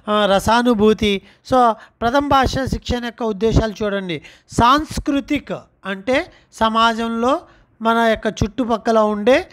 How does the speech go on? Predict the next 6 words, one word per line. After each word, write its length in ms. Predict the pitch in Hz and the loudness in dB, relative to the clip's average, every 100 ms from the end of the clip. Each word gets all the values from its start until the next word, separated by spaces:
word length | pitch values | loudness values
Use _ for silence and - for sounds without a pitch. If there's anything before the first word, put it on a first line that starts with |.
| - _ _ - | -20 _ _ -2
వ్యవహారము, 760 | 202 202 185 202 190 180 175 - _ 208 | 2 4 4 4 2 0 -6 -12 _ -4
అందులో 500 | 240 285 320 247 240 - _ 208 | 0 2 4 2 -2 -14 _ -8
వికాసం 520 | 226 254 240 240 247 | -2 0 0 -4 -2
చెందడం. 480 | 220 196 190 185 170 - - _ _ | -2 0 2 2 0 -6 -20 _ _
అలాగే 480 | 240 294 285 269 254 - _ - | 2 2 2 -4 -6 -14 _ 0
సృజనాత్మకత, 1200 | 269 247 320 302 285 277 - 277 269 285 269 | 2 4 4 4 4 2 -4 -8 -6 -8 -2